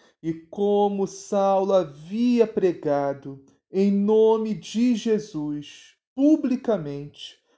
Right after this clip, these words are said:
na cidade de Damasco. Daí em diante, Saulo permaneceu com eles em Jerusalém e pregava com firmeza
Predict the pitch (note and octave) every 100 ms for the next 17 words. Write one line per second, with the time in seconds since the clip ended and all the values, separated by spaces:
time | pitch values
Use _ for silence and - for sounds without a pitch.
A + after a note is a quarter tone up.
0 | _ D3 D3 F#3 D#3+ F#3 F3+ F3+ F3 E3
1 | C#3+ D3 D3+ C#3 C3 C3 C3+ - _ _
2 | _ _ _ _ _ _ _ C3 D3+ D3+
3 | D#3 E3 D#3+ D#3 D#3+ C#3+ D3+ D3 D3 -
4 | - _ _ _ _ _ - - G3 F#3
5 | F#3+ F#3 E3+ F#3+ E3+ E3+ E3+ E3 - E3
6 | D#3+ D#3+ E3 D3 C#3+ C#3 C3+ C#3 - -
7 | - F#3+ G3 D3+ D3+ G#3 A3 A3 G#3 F3+
8 | F3 D#3 C3+ C3 C3 C3 _ _ _ _
9 | D#3+ D#3+ G3+ G3 G3+ G#3+ G#3 G#3 G#3 G#3
10 | G#3 G#3 - _ B3 B3+ C4 A#3 - A3+
11 | E3+ D#3+ D#3+ D#3+ D3+ - C#3+ C#3+